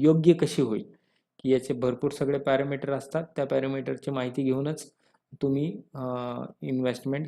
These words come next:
केली पाहिजे. गुंतवणूक उद्दिष्ट काय आहे तुमचं? घर घ्यायचं आहे, मुलीचं लग्न करायचं आहे, मुलाचं शिक्षण आहे, तुमचे स्वतःच्या रिटायरमेंटसाठी आणि केवळ टॅक्स सेव्हिंगसाठी तुम्ही, अ,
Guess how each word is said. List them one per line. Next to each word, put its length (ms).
केली 200
पाहिजे. 360
गुंतवणूक 540
उद्दिष्ट 380
काय 180
आहे 160
तुमचं? 360
घर 280
घ्यायचं 340
आहे, 240
मुलीचं 460
लग्न 300
करायचं 460
आहे, 100
मुलाचं 380
शिक्षण 420
आहे, 240
तुमचे 460
स्वतःच्या 500
रिटायरमेंटसाठी 880
आणि 180
केवळ 340
टॅक्स 280
सेव्हिंगसाठी 560
तुम्ही, 360
अ, 60